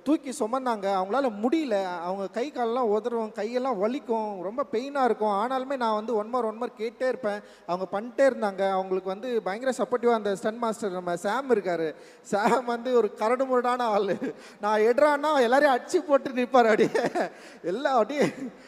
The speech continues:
எல்லாருமே அடிபட்டு தான் விழுவாங்க. ஆனா வந்து அவ்வளோ சப்போர்ட்டிவா இருந்தாரு. And thank you மாளவிகா. And நீங்க, and டேனியல், you are a star. டேனியல் எப்படின்னா வந்து லாங்குவேஜ் பிரச்சனை,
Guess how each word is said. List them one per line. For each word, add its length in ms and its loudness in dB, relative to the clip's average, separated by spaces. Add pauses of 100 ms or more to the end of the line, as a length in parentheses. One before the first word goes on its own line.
(200)
எல்லாருமே 400 0
அடிபட்டு 520 2
தான் 260 2
விழுவாங்க. 440 2
ஆனா 360 2
வந்து 220 -2 (720)
அவ்வளோ 320 -4
சப்போர்ட்டிவா 640 2
இருந்தாரு. 420 0
And 280 -8
thank 360 -8
you 340 2
மாளவிகா. 480 0
And 340 -2
நீங்க, 380 -2 (840)
and 240 -8
டேனியல், 560 4 (920)
you 40 -4
are 120 4
a 220 2 (140)
star. 480 0 (960)
டேனியல் 580 0
எப்படின்னா 280 -2
வந்து 300 -6
லாங்குவேஜ் 560 -4
பிரச்சனை, 380 -8